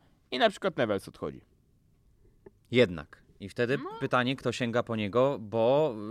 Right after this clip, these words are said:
Speaker 2: y, w polskiej lidze na pewno będą próbowali go zatrudnić. Szkoda jednej rzeczy, taką mam refleksję, bo gdyby Trefl grał, pamiętamy, jaki był problem w ubiegłym sezonie, nie? Mimo że Trefl zrobił bardzo fajny wynik w tym fiba Europe Cup i gdyby miał trochę szerszą ławkę,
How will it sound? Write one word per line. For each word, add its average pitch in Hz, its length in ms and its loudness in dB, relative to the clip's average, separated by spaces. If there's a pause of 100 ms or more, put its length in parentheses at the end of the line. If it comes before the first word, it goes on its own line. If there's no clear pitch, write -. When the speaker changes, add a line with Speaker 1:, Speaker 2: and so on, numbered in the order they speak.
(340)
Speaker 2:
y, 127 40 -12
w - 140 -20
polskiej 120 380 -2
lidze 110 240 -2
na 107 100 -2
pewno 107 260 -4
będą 101 280 -4
próbowali 95 520 -4 (420)
go 107 300 2 (260)
zatrudnić. 104 580 -4 (280)
Szkoda 220 360 2
jednej 185 260 4
rzeczy, 95 300 0
taką 131 260 -2
mam 123 160 2
refleksję, 104 540 -4
bo 107 180 -4
gdyby 104 320 -4
Trefl 131 380 0
grał, 113 420 2 (200)
pamiętamy, 147 380 2
jaki 165 220 2
był 156 100 2
problem 139 360 4
w - 180 -12
ubiegłym 127 340 2
sezonie, 90 440 -2
nie? 156 260 -4 (220)
Mimo 165 380 2
że 156 140 4
Trefl 151 340 0
zrobił 131 340 0
bardzo 127 300 4
fajny 117 320 2
wynik 107 320 -2
w - 40 -20
tym 98 140 -6
fiba 101 260 0
Europe 95 340 0
Cup 90 100 0
i 95 100 -10
gdyby 165 280 2
miał 185 200 4
trochę 139 240 0
szerszą 127 360 0
ławkę, 104 460 2